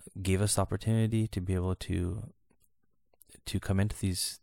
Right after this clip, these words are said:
this older couple's life and to share the gospel with them. And I just, I pray, you know, I shared the gospel very, very simply with her, but, you know, I pray that there, there was enough there that she could make a, a faith response to, to what I shared.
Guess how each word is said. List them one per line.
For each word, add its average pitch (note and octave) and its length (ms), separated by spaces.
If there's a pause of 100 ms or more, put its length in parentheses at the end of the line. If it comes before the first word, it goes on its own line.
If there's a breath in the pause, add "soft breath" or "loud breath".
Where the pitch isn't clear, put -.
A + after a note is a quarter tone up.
(380)
this - 420
older G2+ 220
couple's F#2 300
life G2 500
and F2+ 260
to - 60
share F2+ 180
the E2+ 60
gospel G2 420
with G2 160
them. G#2+ 280 (920 soft breath)
And F#2 500
I F#2 120
just, - 320
I - 80
pray, G#2 240
you G2 120
know, F#2+ 80
I F#2 60
shared G#2 280
the G#2+ 60
gospel G2 280
very, G2+ 260
very G2+ 180
simply G#2 420
with G#2 180
her, G#2 280 (640 soft breath)
but, F#2+ 360
you G2+ 80
know, F#2 140
I F#2 80
pray F#2+ 240
that C3+ 140
there, F2+ 260 (160)
there G2 140
was F2+ 200
enough G2+ 360
there F#2 380
that - 160
she - 180
could F2 140
make F#2 400
a, F#2 240
a E2+ 100
faith - 440 (100)
response F#2+ 580
to, F2+ 320 (180)
to F#2+ 100
what F#2 120
I F#2 40
shared. C#3 360